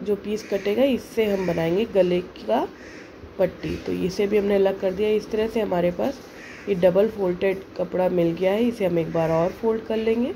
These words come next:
इससे हम टॉप पोर्शन की कटिंग है, ये फोर फोल्डेड है, खुला तरफ मेरी तरफ है।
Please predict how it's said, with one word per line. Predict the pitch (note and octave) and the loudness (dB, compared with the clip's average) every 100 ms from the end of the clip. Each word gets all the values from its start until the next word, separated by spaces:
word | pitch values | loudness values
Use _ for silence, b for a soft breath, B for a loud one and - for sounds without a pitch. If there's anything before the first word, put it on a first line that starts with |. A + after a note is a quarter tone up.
| - B B B B - | -10 B B B B -2
इससे | A#3 - A3+ | -2 2 2
हम | G#3+ | 2
टॉप | A#3 F#3 E3 | 2 2 2
पोर्शन | F3+ F3+ G3+ G3 | 0 0 0 -2
की | A3 | -2
कटिंग | A3 F3 F3+ | -2 -2 0
है, | F3 F3+ | 0 2
ये | F3+ | 0
फोर | F3 F3+ F3+ | -2 -2 -2
फोल्डेड | F#3+ G3 G3 G3+ | 0 2 4 4
है, | A#3 | 2
खुला | - G3+ F#3 F3 | 0 2 2 2
तरफ | - - F#3 A#3+ G3+ | -2 -4 -2 -2 0
मेरी | E3 E3 D#3+ | 2 2 -2
तरफ | D#3+ E3 D#3+ - | -4 -6 -8 -8
है। | E3 | -12